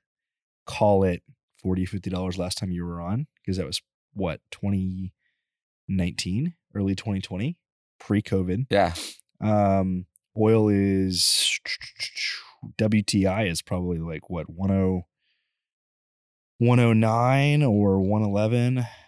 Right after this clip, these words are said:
Speaker 1: Let's see. Uh, and, oh my Lord, I've never seen it this high in my life. As of the time we're recording,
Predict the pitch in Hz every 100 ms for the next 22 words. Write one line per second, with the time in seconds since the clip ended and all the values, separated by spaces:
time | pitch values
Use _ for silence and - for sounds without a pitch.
0 | _ _ _ - - - - - _ _
1 | _ 110 _ 117 107 - 107 107 - 127
2 | 147 98 80 78 85 85 113 139 151 -
3 | - 95 98 98 101 107 107 101 101 110
4 | 101 101 95 - 101 101 - _ - -
5 | - - _ - 131 131 123 - 123 104
6 | 104 - - 101 131 135 120 110 - 135
7 | 127 101 107